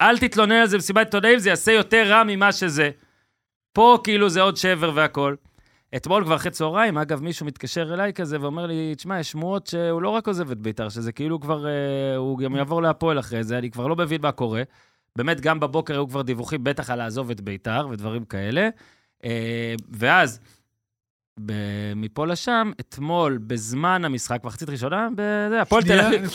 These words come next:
Speaker 2: קיבלנו את
Speaker 1: לא,
Speaker 2: ההודעה.
Speaker 1: הפועל תל אביב בארבע אפס, כאילו, אני מקבל כזה, אתה יודע, יש מצב שהוא בא להפועל, לא משנה, ביתר מוציאה הודעה, אני אלך פה רק על מה ש-, על, על עובדות, ביתר מוציאה הודעה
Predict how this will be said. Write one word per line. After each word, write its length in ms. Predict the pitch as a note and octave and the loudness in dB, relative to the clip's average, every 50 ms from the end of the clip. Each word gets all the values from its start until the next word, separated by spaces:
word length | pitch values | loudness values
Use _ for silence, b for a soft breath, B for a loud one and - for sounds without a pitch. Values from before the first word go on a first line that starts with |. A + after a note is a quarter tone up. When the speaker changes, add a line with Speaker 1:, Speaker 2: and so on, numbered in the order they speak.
| - - | -10 -12
Speaker 2:
קיבלנו 260 | - - D#3+ G3 G3+ G#3+ | -8 -4 -2 0 0 2
את 40 | |
Speaker 1:
לא, 60 | F3 F#3+ | 4 4
Speaker 2:
ההודעה. 140 | E3+ F3 F#3 G#3 | 4 4 6 6
Speaker 1:
הפועל 140 | B3+ C#4 | 4 6
תל 80 | - C4 | 6 6
אביב 200 | B3 B3+ B3+ A3+ | 4 4 4 4
בארבע 580 | G3 G#3+ - F#3+ A3 A#3 A3+ F#3+ G3 F3+ G3 A3 | 4 4 6 6 6 6 6 4 6 6 6 6
אפס, 280 | - C#3+ F3+ D3 - | 6 4 2 0 0
כאילו, 300 | - C#3+ C3+ C3 C3 C#3 D3 | 2 2 2 4 4 4 4
אני 100 | E3+ F3+ | 4 2
מקבל 320 | F3+ F3 F3+ E3 F3+ F3+ D#3+ | 2 2 2 4 2 2 2
כזה, 120 | F3+ E3 D3+ | 0 -2 0
אתה 80 | C#3+ | 2
יודע, 280 | D#3 E3+ F3 F#3 F#3 F3+ D#3 | 2 2 2 2 2 2 0
יש 320 | C3+ B2+ B2 D3 - - | -2 -4 -8 -10 -12 -14
מצב 220 | - - - F3 | -14 -14 -14 -12
שהוא 380 | E3+ - E3+ E3 D#3+ D#3+ D#3+ D#3 | -10 -8 -6 -4 -4 -4 -6 -4
בא 120 | D3+ E3 | -4 -4
להפועל, 420 | E3 E3 D3+ C3 - E3 F#3+ G3 - - - _ _ - | -2 -2 -2 -2 0 0 0 0 0 -6 -14 _ _ -6
לא 120 | C#3+ D3+ | -4 -4
משנה, 280 | D#3 E3 - F#3+ G3 F#3+ | -4 -4 -6 -6 -6 -4
ביתר 400 | C3+ C#3 C#3 C3+ - G3+ G#3 G#3+ | -2 -2 -2 0 2 2 2 2
מוציאה 380 | G3 G3 E3 - - D3+ D3 D3 | 2 -2 -4 -4 -2 0 2 2
הודעה, 260 | C#3+ B2 A2+ A#2+ D3 | 0 0 0 -2 -2
אני 120 | D3+ B2+ | -2 -2
אלך 100 | C3 C3+ - | -4 -4 -4
פה 180 | - C3 C3 D#3 | -2 0 0 2
רק 120 | - - | 2 2
על 80 | D3+ C#3 | 0 0
מה 120 | C#3 D3 | 0 -2
ש-, 120 | C3 - | -2 -2
על, 240 | C3+ B2+ B2 A#2+ A#2 | -2 -2 -2 -2 -2
על 260 | B2 A#2 A2+ A2+ A2+ | -4 -4 -4 -6 -6
עובדות, 400 | A2 A2 G#2 G2 A2 C3 E3 - _ _ _ _ _ _ _ - | -6 -8 -8 -4 -4 -4 -4 -4 _ _ _ _ _ _ _ -4
ביתר 300 | A#2+ B2+ C3+ C3+ F3+ F#3+ | -4 -2 2 2 2 2
מוציאה 340 | G3 F#3+ F3+ F#3 - E3 E3 E3 | 2 0 -2 -2 0 2 2 2
הודעה 400 | D#3 C3+ B2+ B2 B2 C3 F#3 | 2 2 2 2 4 4 4